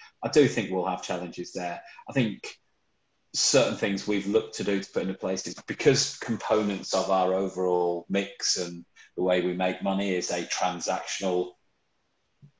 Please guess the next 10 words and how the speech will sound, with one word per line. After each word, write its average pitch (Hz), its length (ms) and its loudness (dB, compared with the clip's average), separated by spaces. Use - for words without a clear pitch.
channel 101 380 4
message, 110 400 2
such - 280 -2
as 85 100 -6
a 82 80 -8
text - 380 -8
message 90 400 -4
or 85 140 -2
maybe 85 240 -6
some 82 340 -8